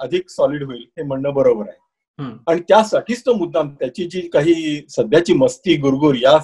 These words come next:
Speaker 1: याच्यातही आणि
Speaker 2: हम्म.
Speaker 1: total non acknowledgement of this phenomenon, म्हणजे असं काही घडतच नाही असं तो म्हणतो आणि सगळे दंगलखोरच कसे आहेत,
Speaker 2: हम्म.
Speaker 1: त्यांना मी मारणार,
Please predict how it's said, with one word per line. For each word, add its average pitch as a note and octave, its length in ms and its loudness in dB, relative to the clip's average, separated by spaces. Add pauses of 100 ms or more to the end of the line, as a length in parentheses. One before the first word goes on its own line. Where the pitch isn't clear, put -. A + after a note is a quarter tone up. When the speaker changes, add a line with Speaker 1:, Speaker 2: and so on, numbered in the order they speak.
Speaker 1:
याच्यातही C3 560 0 (480)
आणि E3 180 2
Speaker 2:
हम्म. C#3+ 320 -4
Speaker 1:
total G3+ 360 4 (580)
non D3+ 160 4
acknowledgement F3 680 0
of E3+ 120 0
this D3+ 260 -10
phenomenon, C3+ 280 -6
म्हणजे C3 180 -10
असं C3 200 -8
काही F#3+ 120 -8
घडतच E3+ 340 -4
नाही D#3+ 120 -6
असं C#3 180 -10
तो D#3 80 -8
म्हणतो C#3 220 -8
आणि C#3 160 -4
सगळे D3 280 -4
दंगलखोरच C#3+ 600 -6
कसे C3+ 240 -10
आहेत, B2+ 200 0
Speaker 2:
हम्म. - 380 -20
Speaker 1:
त्यांना C3+ 220 -2
मी D#3 120 -2
मारणार, B2+ 460 -2